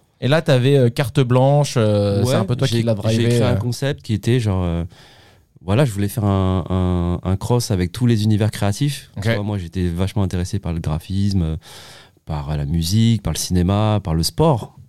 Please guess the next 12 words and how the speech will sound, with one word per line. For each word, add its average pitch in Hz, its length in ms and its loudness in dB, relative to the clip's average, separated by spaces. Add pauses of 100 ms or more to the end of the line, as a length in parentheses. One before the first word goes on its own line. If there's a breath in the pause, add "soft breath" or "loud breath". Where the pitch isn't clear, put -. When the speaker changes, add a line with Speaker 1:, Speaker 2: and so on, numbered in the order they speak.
(120)
Speaker 2:
Et, 98 460 2
et 101 60 4
en 95 80 2
fait, 135 200 0
je 98 80 -6
voulais 95 340 2
traiter 107 260 0
de 107 60 -8 (100)
tout, - 120 -8
de 101 120 0
tout 151 160 -2
ça. 143 220 0